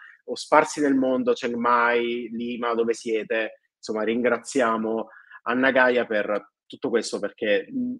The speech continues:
è, è qualcosa di donato e di regalato, e quindi non, non dovrebbe mai essere scontato per quanto mi riguarda.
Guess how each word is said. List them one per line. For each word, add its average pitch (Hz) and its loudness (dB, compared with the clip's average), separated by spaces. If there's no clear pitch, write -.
è, - -16
è - -2
qualcosa 156 8
di 131 -2
donato 107 -2
e 92 -4
di 104 -6
regalato, 101 -2
e 95 -6
quindi 113 -6
non, 104 -4
non 107 0
dovrebbe 123 8
mai 127 6
essere 104 0
scontato 92 -10
per 87 -18
quanto 90 -16
mi 87 -10
riguarda. - -12